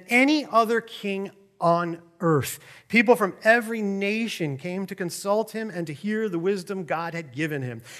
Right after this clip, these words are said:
Year after year, everyone who visited brought him gifts of silver and gold, clothing, weapons, spices, horses, and mules. Now, in Second Chronicles, if we're running parallel, it says Solomon dies.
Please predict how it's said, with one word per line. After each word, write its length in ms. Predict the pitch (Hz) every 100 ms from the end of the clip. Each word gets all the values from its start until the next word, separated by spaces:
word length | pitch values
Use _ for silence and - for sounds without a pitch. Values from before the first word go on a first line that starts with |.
| -
Year 400 | 175 254 320 311
after 440 | 226 240 - 240
year, 340 | 226 196 160 -
everyone 720 | 262 302 285 262 220 185 165
who 140 | 151 165
visited 540 | 175 233 220 214 214 - -
brought 180 | 185 180
him 140 | 175 170
gifts 360 | 240 202 -
of 120 | 170
silver 640 | - - 285 247 190 160 147
and 200 | 151 151
gold, 440 | 247 220 170 143
clothing, 440 | - 262 196 160 156
weapons, 420 | 247 240 175 151
spices, 600 | - 208 240 208 170 135 - - - _
horses, 800 | - 247 269 220 175 170 170 - - _
and 320 | 180 180 180
mules. 960 | 147 151 151 147 135 117 104 - - - _ _ _ _ _ _ _ _ - - -
Now, 180 | 175 175
in 120 | 185
Second 380 | - 226 233 233
Chronicles, 580 | 226 233 240 202 156 147
if 100 | 165
we're 60 |
running 260 | 165 170 175
parallel, 680 | 180 190 190 147 123 117 113 - _ _ _ _ _ _ -
it 300 | 151 156 _ _ _ _
says 340 | - 175 156
Solomon 420 | 156 131 135 123
dies. 440 | 131 175 117 -